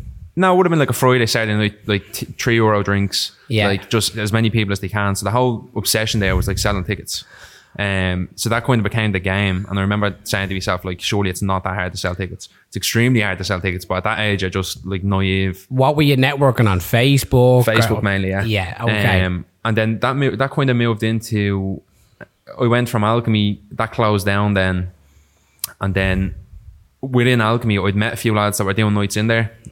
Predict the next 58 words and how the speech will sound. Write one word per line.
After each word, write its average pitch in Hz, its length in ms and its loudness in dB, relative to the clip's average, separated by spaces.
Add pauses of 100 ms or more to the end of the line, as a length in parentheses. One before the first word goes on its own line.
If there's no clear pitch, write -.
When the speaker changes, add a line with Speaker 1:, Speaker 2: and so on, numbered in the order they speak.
Speaker 1:
uh, 101 160 0
which 98 340 -4
have 101 140 -6
then 101 320 -2
since 107 180 -2
became 101 480 -2
some - 140 -2
of 101 40 0
my 95 60 -2
closest 98 380 -2
mates, 98 200 -2
which 95 120 -6
is 110 40 0
Speaker 2:
Wow. 156 200 2
Speaker 1:
great. 101 120 0
Like, 90 260 -10 (440)
uh, 95 460 -2
but 107 160 -2 (600)
then 113 140 0
we 120 140 4
kind 117 240 2
of, 104 80 2
I 95 40 2
remember 110 240 2
meeting 107 220 0
up 101 140 -2
with 95 280 0 (360)
Rob 104 240 0
Kirby 104 280 2
one 101 160 0
day 95 140 0
in, 92 80 -2
in 92 160 -4
Starbucks, 95 800 -4
and, 92 320 -2
uh, 92 180 -2
back 98 180 -2
when 101 80 -4
he 98 100 -2
was 95 100 -2
doing 92 160 -2
nights, 92 220 -2
he's, 92 100 -6
he's 95 200 -6
miles 98 360 2
out 95 100 0
of 90 60 -4
it 92 40 -6
now, 95 240 -2
but, 87 200 -4 (480)
uh, 87 440 -2 (460)
I 113 40 2
remember 110 240 2
meeting 107 240 0
him 101 160 -2
and 95 80 -4
being 95 140 -2
like, 90 240 -8